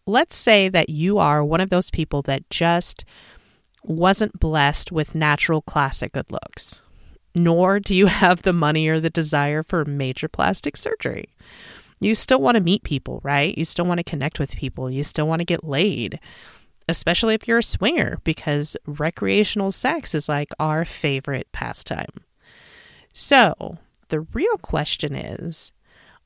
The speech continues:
are you gonna be able to attract people and get laid if you're only,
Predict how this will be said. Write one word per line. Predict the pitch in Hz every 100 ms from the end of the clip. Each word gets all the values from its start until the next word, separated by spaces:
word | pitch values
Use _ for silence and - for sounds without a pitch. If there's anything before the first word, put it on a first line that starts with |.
| -
are | 170
you | 165 175
gonna | 202 254
be | 247 202
able | 180 190
to | - 160
attract | 147 - 269 359 - -
people | 170 - 151 156 165 - _ -
and | 151 156
get | 202 226
laid | 240 269 185 147 139 156 - - _ _ _ _ _ _
if | 180 190 -
you're | 220 220 -
only, | 175 170 160 156 156 156 156